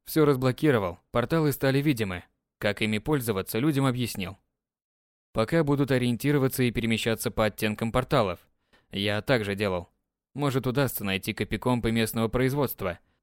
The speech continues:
Тогда подумаем, можно ли их перенастроить для человека.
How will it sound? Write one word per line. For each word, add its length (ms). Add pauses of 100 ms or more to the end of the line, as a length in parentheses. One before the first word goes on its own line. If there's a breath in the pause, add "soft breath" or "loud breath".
(180)
Тогда 320
подумаем, 500
можно 320
ли 200
их 100
перенастроить 600
для 120
человека. 640